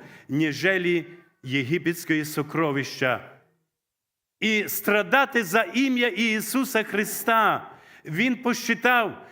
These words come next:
краще, ніж мати тимчасове гріховне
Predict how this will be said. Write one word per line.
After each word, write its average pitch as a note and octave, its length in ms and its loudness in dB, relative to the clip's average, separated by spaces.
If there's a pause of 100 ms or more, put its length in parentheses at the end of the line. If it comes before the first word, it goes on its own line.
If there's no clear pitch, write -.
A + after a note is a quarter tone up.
(140)
краще, G#3 880 0 (340)
ніж E3+ 380 -2
мати A3+ 380 2
тимчасове G3 960 0 (200)
гріховне F3 840 0